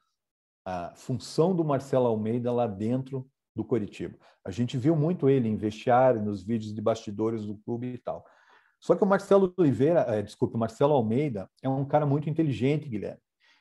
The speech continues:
E eu mesmo já participei de curso ministrado por ele, de palestra ministrada por ele. E eu cheguei a comentar com o pessoal do, do Coxanautas, com o Marcelo, com o Rogério, que ele poderia ajudar muito no la-, o lado psicológico dos jogadores,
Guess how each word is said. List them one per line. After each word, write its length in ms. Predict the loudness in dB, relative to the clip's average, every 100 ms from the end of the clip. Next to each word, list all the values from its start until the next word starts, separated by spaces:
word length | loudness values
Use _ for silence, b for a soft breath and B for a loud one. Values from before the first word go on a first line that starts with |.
| _
E 100 | 4
eu 100 | 4
mesmo 360 | 6 4 4 0
já 120 | 0
participei 680 | 2 0 -2 -10 -2 -2 0
de 220 | -4 -8 -6
curso 540 | 4 6 6 2 -8 -10 -12
ministrado 600 | -6 -4 -4 0 0 0
por 180 | -2 2
ele, 320 | 4 4 2
de 100 | -4
palestra 640 | -4 -4 -2 -4 -6 -14 -18 b b -4
ministrada 500 | -2 0 2 4 2
por 220 | 2 2
ele. 340 | 2 2 -2 b b b b b _
E 60 | 2
eu 80 | 2
cheguei 320 | 2 6 6
a 60 |
comentar 480 | 6 2 0 2 0
com 100 | 0
o 20 |
pessoal 500 | -6 -4 2 4 6
do, 100 | 4
do 120 | -2 -2
Coxanautas, 720 | -2 -2 -2 2 2 0 -6
com 80 | -8
o 40 |
Marcelo, 500 | -8 0 6 6 6
com 100 | 0
o 40 | -6
Rogério, 520 | 0 4 6 4 -4 _ _ _ _ _ _ _ _ _ _
que 140 | 4
ele 140 | 4
poderia 400 | 6 6 6 6
ajudar 260 | 4 2 0
muito 500 | 2 2 2 0 -4
no 120 | 0
la-, 260 | 2 2 0
o 80 | 0
lado 260 | 0 0
psicológico 760 | -4 -6 0 4 8 8 6 -2
dos 100 | -6
jogadores, 680 | -2 -2 -2 -4 -8 -16 _